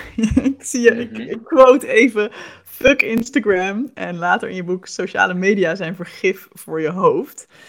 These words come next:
Speaker 1: Eh, nou, ik denk dat we
Speaker 2: Ja.
Speaker 1: allemaal wel begrijpen wat je daarmee bedoelt. En ook als het gaat over jezelf vergelijken, is dit denk ik een, eh, nou, een bron van, eh, potentiële ellende. Maar ik ben wel heel benieuwd, ehm, jij als schrijver, ehm,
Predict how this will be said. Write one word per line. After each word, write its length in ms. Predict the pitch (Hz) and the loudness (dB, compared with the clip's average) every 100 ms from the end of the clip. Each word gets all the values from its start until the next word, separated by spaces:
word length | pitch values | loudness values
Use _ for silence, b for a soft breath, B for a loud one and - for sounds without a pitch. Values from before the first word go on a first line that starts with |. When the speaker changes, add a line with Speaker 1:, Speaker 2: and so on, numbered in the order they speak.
| b b b | b b b
Speaker 1:
Eh, 180 | 180 170 | -4 -4
nou, 140 | 165 | -4
ik 60 | 175 | -4
denk 140 | 220 | -6
dat 100 | 240 | -2
we 60 | 240 | 0
Speaker 2:
Ja. 80 | 220 | 0
Speaker 1:
allemaal 480 | 269 269 240 233 | -2 -4 -2 0
wel 140 | 220 214 | -2 -4
begrijpen 640 | 190 - 190 208 208 170 | -6 -4 0 0 -2 -8
wat 160 | 160 180 | -8 -8
je 60 | |
daarmee 240 | 156 147 156 | -10 -10 -10
bedoelt. 240 | 160 147 | -10 -10
En 80 | 165 | -6
ook 160 | 208 | -6
als 100 | 196 | -6
het 80 | 196 | -12
gaat 200 | - 180 | -14 -14
over 120 | 165 | -12
jezelf 240 | 170 160 165 | -10 -10 -12
vergelijken, 640 | 160 - 160 170 196 196 | -14 -12 -8 -8 -8 -12
is 160 | 180 175 | -14 -12
dit 140 | 170 | -14
denk 180 | - 170 | -14 -18
ik 120 | 160 | -16
een, 220 | 139 156 | -16 -12
eh, 300 | 151 113 147 | -12 -10 -12
nou, 260 | - 190 - | -14 -14 -14
een 180 | - 156 | -12 -12
bron 380 | 147 160 185 180 | -10 -8 -6 -6
van, 360 | 170 160 160 160 | -8 -10 -10 -10
eh, 200 | 151 165 170 - | -10 -12 -16 -8
potentiële 460 | 170 175 - 170 170 | -6 -6 -8 -8 -6
ellende. 520 | 160 160 175 160 339 b b b b b _ | -6 -6 -6 -8 -10 b b b b b _
Maar 120 | - | -8
ik 60 | 214 | 0
ben 100 | 269 | 0
wel 100 | 277 | 0
heel 140 | 269 | -6
benieuwd, 460 | 208 208 262 233 240 _ | -4 2 2 2 -6 _
ehm, 480 | _ - 208 214 196 - _ _ _ _ _ _ | _ -18 -16 -16 -16 -18 _ _ _ _ _ _
jij 540 | _ 160 160 180 190 202 | _ -18 -10 -6 -6 -6
als 480 | 170 165 165 - - | -10 -10 -10 -10 -10
schrijver, 760 | - 160 170 165 156 156 175 _ | -8 -10 -10 -8 -6 -4 -6 _
ehm, 380 | 160 156 165 | -16 -12 -10